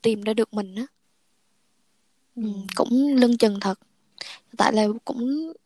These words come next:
Speaker 1: Áo cũng phải mất rất là nhiều thời gian để mới có thể hiểu được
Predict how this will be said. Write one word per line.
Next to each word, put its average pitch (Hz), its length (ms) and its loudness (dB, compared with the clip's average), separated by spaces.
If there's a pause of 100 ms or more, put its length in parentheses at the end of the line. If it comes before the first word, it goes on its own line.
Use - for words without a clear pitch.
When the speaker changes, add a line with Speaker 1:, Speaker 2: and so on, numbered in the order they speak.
(100)
Speaker 1:
Áo 247 200 2
cũng 233 160 -4
phải 226 140 0
mất 262 200 -2
rất 302 100 4
là 302 80 2
nhiều 208 180 0
thời 202 160 -4
gian 220 200 0
để 220 80 -2
mới 233 100 0
có 277 80 0
thể 214 80 0
hiểu 196 180 -4
được 247 180 -2